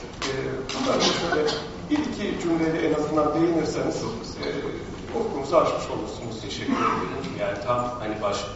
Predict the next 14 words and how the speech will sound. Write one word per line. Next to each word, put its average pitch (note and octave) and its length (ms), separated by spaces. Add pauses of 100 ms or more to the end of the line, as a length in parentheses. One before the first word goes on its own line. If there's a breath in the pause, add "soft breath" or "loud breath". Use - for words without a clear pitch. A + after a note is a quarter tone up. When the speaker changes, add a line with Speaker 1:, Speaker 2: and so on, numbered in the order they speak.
(220)
Speaker 2:
konuşmaya G#2+ 580
başladım A2+ 440
dediğim A2+ 380
yere, G#2+ 260 (960)
e, F2+ 40 (140)
vurdunuz F#2 500
yani. - 300 (320)
Şimdi C#3 400
mesele D3+ 340 (120)
ne C#3+ 180
ürettiğimizden B2+ 800
ziyade D3+ 460
nasıl C3 280
ürettiğimiz. - 760